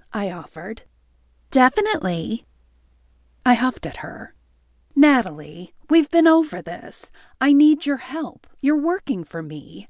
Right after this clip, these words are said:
and you get all the luxuries that come along with being special executive assistant to the C E O. Got it?"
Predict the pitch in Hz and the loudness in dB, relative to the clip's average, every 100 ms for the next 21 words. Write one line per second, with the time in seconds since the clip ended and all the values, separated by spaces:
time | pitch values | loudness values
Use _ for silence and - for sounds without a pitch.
0 | - 254 277 277 269 262 277 311 339 294 | -2 4 4 2 -2 0 2 2 2 2
1 | 311 311 - 170 - 214 - 277 277 302 | 2 0 -8 -12 -12 -10 -6 -6 -2 0
2 | 302 302 359 - 175 190 254 254 254 240 | 2 0 -2 -4 -8 -4 -4 -2 0 -2
3 | - 269 254 311 320 302 277 240 - 269 | -4 -6 -4 -4 -4 -4 -4 -4 -4 -4
4 | 269 285 311 294 - - - - 240 226 | -2 -2 -2 -4 -6 -12 -14 -8 -4 -2
5 | 233 208 196 226 254 - 190 - - - | -4 -6 -8 -4 -4 -4 -8 -10 -18 -20
6 | _ _ - 233 202 208 277 - - | _ _ -2 0 0 -2 -4 -4 -8